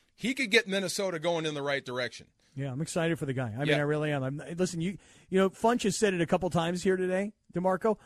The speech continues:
Speaker 2: "Well, you know, I'm younger than you guys are."
Speaker 1: That
Speaker 2: W-, when you start to see a guy, and 'cause you were mentioning all the Rams coaches that, that have now gone to Denver, Nathaniel Hackett, the head coach of the Denver Broncos,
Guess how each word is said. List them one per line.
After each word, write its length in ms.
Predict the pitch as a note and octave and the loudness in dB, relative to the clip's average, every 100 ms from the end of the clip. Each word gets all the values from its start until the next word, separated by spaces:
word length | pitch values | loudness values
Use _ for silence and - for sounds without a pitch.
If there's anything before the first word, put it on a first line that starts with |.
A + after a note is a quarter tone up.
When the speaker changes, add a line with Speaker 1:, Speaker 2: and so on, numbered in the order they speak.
| - | 0
Speaker 2:
"Well, 180 | C4 C4+ | 4 4
you 100 | C#4 | 4
know, 100 | C4 | 2
I'm 100 | B3 | 4
younger 380 | C#4+ D#4+ A3 | 4 6 4
than 160 | D#3 D3 | 6 4
you 100 | C#3 | 2
guys 340 | B2+ B2+ B2 | 0 -2 -2
are." 220 | C3 A#2 G2 | -2 -4 -4
Speaker 1:
That 160 | D#3+ E3+ - | -4 -4 -6
Speaker 2:
W-, 100 | F#3 | -4
when 180 | - G3+ | 4 4
you 120 | G#3 | 4
start 320 | G3 B3 B3 C4 | 0 4 2 2
to 80 | |
see 560 | G#3+ - G#3+ G#3 F#3+ E3 D3 _ | -6 -2 0 2 2 0 -2 _
a 100 | - | -6
guy, 360 | D#3 E3+ E3+ D3 C#3 D3 | 0 2 2 2 0 0
and 200 | D3+ D#3+ | -2 0
'cause 200 | F3+ D3 | -2 2
you 80 | G3+ | 2
were 80 | |
mentioning 340 | F3 E3+ F3 D#3+ | 2 0 0 0
all 140 | D#3 | 2
the 100 | E3 | 0
Rams 320 | D3+ D#3 D3 | 0 0 0
coaches 360 | - D#3+ D#3+ C#3 | 4 2 4 0
that, 220 | C#3+ C#3 | 0 -2
that 120 | C#3 C#3+ | -2 -2
have 100 | C3 | 0
now 200 | D3 D3 | -2 0
gone 260 | D3 D3 | 0 0
to 60 | C#3 | -2
Denver, 400 | C#3+ D#3 F#3 G3 _ _ _ - | -2 0 -2 -4 _ _ _ 0
Nathaniel 540 | F3+ - G#3 A#3 A#3 | 0 2 0 2 2
Hackett, 340 | E3+ F#3+ F#3+ A3+ | 2 2 0 -2
the 80 | E3+ | 0
head 180 | F#3 | 0
coach 380 | E3 G3 G#3+ - | 4 4 4 -2
of 160 | - D#3+ | -6 -2
the 80 | D#3 | 2
Denver 240 | F3+ F#3 | 2 2
Broncos, 580 | E3 F3+ G#3 B3+ C#4 | 2 2 2 2 2